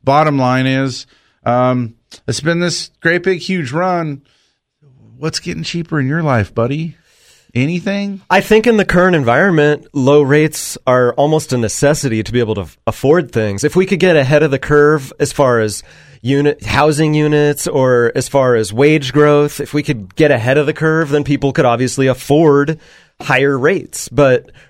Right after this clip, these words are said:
Speaker 2: right now, with the way things are, it's, you, they're necessary just to keep things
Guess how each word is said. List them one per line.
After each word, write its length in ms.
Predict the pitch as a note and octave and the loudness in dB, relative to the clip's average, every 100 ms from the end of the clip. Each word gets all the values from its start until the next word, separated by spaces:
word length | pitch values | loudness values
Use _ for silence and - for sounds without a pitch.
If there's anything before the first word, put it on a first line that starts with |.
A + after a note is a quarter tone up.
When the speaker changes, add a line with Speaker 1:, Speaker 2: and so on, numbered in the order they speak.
| - | -2
Speaker 2:
right 260 | C3+ D3 | 0 0
now, 360 | C#3 C#3+ F3 D#3 | 0 0 2 2
with 160 | C#3 | 0
the 80 | C3 | 0
way 160 | B2+ C#3 | 0 0
things 320 | - B2 G#2+ | 0 -2 0
are, 380 | C#3 F#3 D#3 C#3+ | 0 2 0 -2
it's, 360 | B2 A#2+ - - | -4 -8 -12 -12
you, 300 | A2+ C3 G#2 _ _ | -6 -6 -6 _ _
they're 220 | C3+ C#3 | -4 -2
necessary 1120 | B2+ A#2+ A#2+ B2 B2+ F3 G#3+ E3+ D3 C3 C#3+ D3 | 0 -2 -2 0 0 0 -2 0 2 2 0 -2
just 340 | C3 C#3+ - | -2 -4 -6
to 120 | - - - | -12 -14 -10
keep 240 | - D#3 | -6 -6
things 580 | - D#3 D3 C#3 C3 - | -2 2 2 2 -2 -6